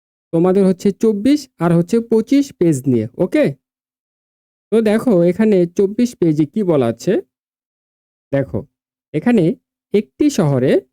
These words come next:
এতজন নারী, এতজন পুরুষ ও এতজন শিশু বাস করেন। ওই শহরে সর্বমোট জনসংখ্যা কত? এরপর দেখো, ছেলেটি বলল, "এখানে আমাদের শহরের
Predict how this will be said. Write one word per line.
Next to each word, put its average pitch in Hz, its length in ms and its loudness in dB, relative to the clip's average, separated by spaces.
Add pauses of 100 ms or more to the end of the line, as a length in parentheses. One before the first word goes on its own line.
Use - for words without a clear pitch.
(520)
এতজন 185 420 0
নারী, 160 440 0 (800)
এতজন 190 520 0
পুরুষ 175 540 0 (160)
ও 170 300 0
এতজন 175 420 0
শিশু 180 360 -2
বাস 139 280 -4
করেন। 120 260 -4 (960)
ওই 226 220 2
শহরে 165 420 0 (400)
সর্বমোট 196 680 0 (380)
জনসংখ্যা 190 580 0
কত? 123 200 -4 (1700)
এরপর 233 300 0
দেখো, 190 360 0
ছেলেটি 220 380 -2
বলল, 143 280 2 (680)
"এখানে 185 480 0 (100)
আমাদের 190 440 0
শহরের 139 480 -2